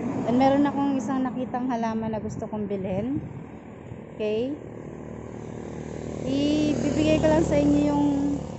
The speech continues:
preview ng halaman.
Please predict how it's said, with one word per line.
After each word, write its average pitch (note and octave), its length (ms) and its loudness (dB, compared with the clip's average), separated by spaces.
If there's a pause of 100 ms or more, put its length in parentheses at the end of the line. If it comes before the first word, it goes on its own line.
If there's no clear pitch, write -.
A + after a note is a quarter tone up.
(200)
preview C4 480 2
ng C4+ 320 0 (1120)
halaman. A#3+ 640 4